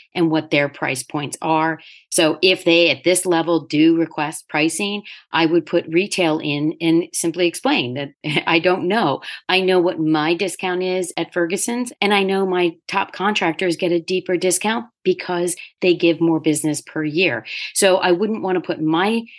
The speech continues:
discount on there if the contractor was gonna be doing the buying. But this is a way of showcasing, like I said, your abilities. You understand that, you know, everything has a specification guide and those are all needed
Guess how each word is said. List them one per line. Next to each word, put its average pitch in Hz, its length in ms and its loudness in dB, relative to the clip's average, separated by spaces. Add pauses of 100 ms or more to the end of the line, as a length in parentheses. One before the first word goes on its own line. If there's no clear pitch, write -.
(160)
discount 202 420 0
on 190 160 0
there 185 280 0
if 185 220 0
the 170 100 -2
contractor 160 600 -4
was 151 160 -4
gonna 156 180 0
be 147 160 -4
doing 131 380 -4
the - 80 -6
buying. 139 580 -2 (500)
But 226 220 -4
this 220 220 2
is 226 340 2
a 214 100 2
way 190 500 0
of 190 260 -2
showcasing, 180 640 -2
like 175 180 -8
I 185 120 -2
said, 175 360 -4
your 185 160 -4
abilities. 190 720 -2 (200)
You 196 140 4
understand 170 880 2
that, 147 240 -2 (140)
you 170 120 -10
know, 170 220 -4
everything 156 380 2
has 147 120 0
a 143 40 -4
specification 220 800 -2
guide 214 320 0
and 147 140 -2
those 175 180 2
are 156 120 -2
all 143 220 -6
needed 202 420 -2